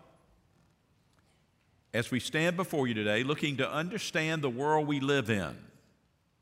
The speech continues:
especially in the Middle East, we pray that you will speak to us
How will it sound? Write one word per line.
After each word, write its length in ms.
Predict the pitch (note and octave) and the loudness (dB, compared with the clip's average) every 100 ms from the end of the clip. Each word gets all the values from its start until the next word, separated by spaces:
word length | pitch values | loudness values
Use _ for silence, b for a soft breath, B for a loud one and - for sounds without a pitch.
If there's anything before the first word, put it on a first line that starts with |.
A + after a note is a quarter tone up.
| _ - | _ -4
especially 580 | A#2 - - F3+ - D#3 | -2 -2 0 0 0 0
in 100 | B2 | 2
the 60 | |
Middle 260 | A#2+ A#2+ A2 | 2 2 2
East, 440 | G2+ - - - - _ _ _ _ _ _ _ _ _ _ b b b b b | 0 -2 -16 -20 -20 _ _ _ _ _ _ _ _ _ _ b b b b b
we 180 | D3 G3+ | 2 2
pray 440 | - E3 B2+ C#3 | 2 4 6 4
that 100 | D3+ | 2
you 140 | D3 | 0
will 100 | C3 | 0
speak 400 | B2+ - F3 F3 - | -2 2 4 4 -2
to 200 | A#2 G#2 | -2 0
us 500 | A#2 - - - | -2 -6 -12 -14